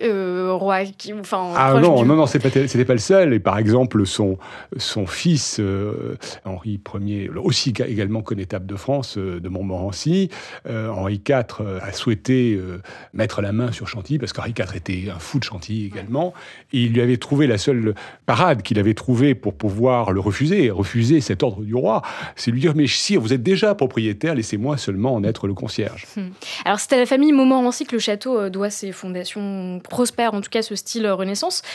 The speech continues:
Speaker 1: Ces Montmorency, ils ont connu une fin assez, euh, assez tragique.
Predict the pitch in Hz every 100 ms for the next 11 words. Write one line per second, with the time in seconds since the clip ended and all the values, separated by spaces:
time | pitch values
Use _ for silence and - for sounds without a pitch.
0 | - - - - 247 269 311 302 254 254
1 | 440 262 208 226 285 226 - 262 262 202
2 | - 254 240 208 196 190 190 190 - -
3 | - _ _ 196 - 262 - 233 320 359
4 | -